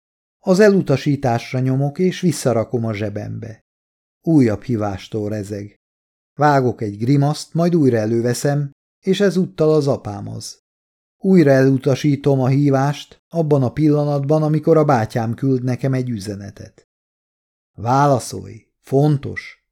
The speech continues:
folyamatosan hívni foglak. A telefonom újra csörög, és hiszek neki.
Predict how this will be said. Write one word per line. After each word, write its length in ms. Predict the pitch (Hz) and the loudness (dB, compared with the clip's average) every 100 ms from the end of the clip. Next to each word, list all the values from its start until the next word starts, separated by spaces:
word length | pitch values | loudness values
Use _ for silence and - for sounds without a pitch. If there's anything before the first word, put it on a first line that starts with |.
| _ | _
folyamatosan 800 | - 165 175 147 135 127 - 127 | -2 2 4 2 0 -2 0 0
hívni 440 | 147 147 113 107 | 0 0 -2 -6
foglak. 560 | - 101 95 90 - _ _ _ _ _ _ _ | -8 -10 -10 -14 -18 _ _ _ _ _ _ _
A 120 | 190 | 4
telefonom 640 | 202 196 180 160 147 143 | 6 6 4 2 2 2
újra 340 | 135 120 113 | 4 4 2
csörög, 340 | - 139 131 143 | 0 2 4 4
és 220 | 180 - | 2 0
hiszek 420 | 147 - 104 - | -6 -6 -8 -10
neki. 480 | 113 - 120 107 | -14 -14 -14 -16